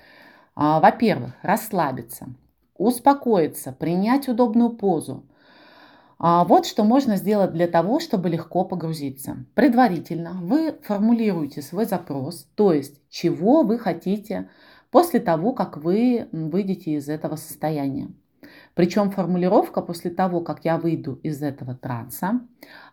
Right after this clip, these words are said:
она тоже очень хорошо работает.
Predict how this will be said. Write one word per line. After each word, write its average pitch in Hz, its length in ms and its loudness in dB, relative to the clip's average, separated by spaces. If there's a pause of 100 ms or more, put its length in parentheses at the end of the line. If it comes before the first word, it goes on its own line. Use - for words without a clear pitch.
она 190 500 4
тоже 214 400 0
очень 185 320 -2
хорошо 160 380 -6
работает. 151 560 -6